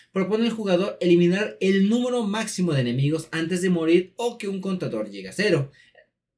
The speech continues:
<clears throat> Perdón, en el Resident Evil cuatro original, el modo Mercenarios se desbloqueaba al terminar la aventura principal.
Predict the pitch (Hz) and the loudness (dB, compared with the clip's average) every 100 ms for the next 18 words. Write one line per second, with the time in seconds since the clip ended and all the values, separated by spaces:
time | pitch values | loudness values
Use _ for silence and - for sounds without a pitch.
0 | _ - 185 160 135 120 147 - 165 160 | _ -4 -2 0 -2 -4 -4 0 2 2
1 | 175 180 165 151 147 135 180 147 135 123 | 4 4 2 0 -2 0 0 2 0 0
2 | 139 175 165 156 160 175 165 147 160 170 | -2 0 0 2 0 0 -2 -4 -6 -2
3 | 180 156 139 - 185 190 - 180 185 185 | -2 -2 -6 -4 -2 -2 -2 -4 -4 -6
4 | 175 151 135 156 175 - - 98 95 110 | -4 0 2 2 -2 -8 -14 -12 -10 -6
5 | 120 - 95 - - 95 | -6 -6 -12 -14 -16 -16